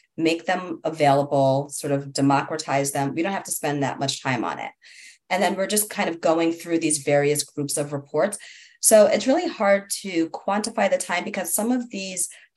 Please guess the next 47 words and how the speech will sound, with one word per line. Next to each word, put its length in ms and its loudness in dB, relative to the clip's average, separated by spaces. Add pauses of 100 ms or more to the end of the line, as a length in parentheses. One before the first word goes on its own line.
hygiene 520 2
sort 260 0
of 100 -6
queries 540 0
have 260 -2
existed 560 0
and 200 -4
we're 200 2
just 180 -2
modifying 760 -2
them. 360 -2 (580)
And 340 2
to 140 -4
your 320 2 (120)
point, 340 2
I 60 8
like 260 4
that 100 -2
you 80 -4
call 220 0
it 80 0
a 60 2
credibility 640 0
problem. 540 -6 (380)
And 120 4
I 60 8
agree 300 2
with 200 -2
you. 200 0
When 280 2
you 100 -4
think 260 0
about 440 4
people 280 -6
analytics, 460 2
I 60 -4
think 120 -8
a 40 -6
lot 200 4
of 80 -2
people 300 -4
dive 380 2
right 240 0
into 260 -2
the 80 2
analytics 640 0
piece, 320 -4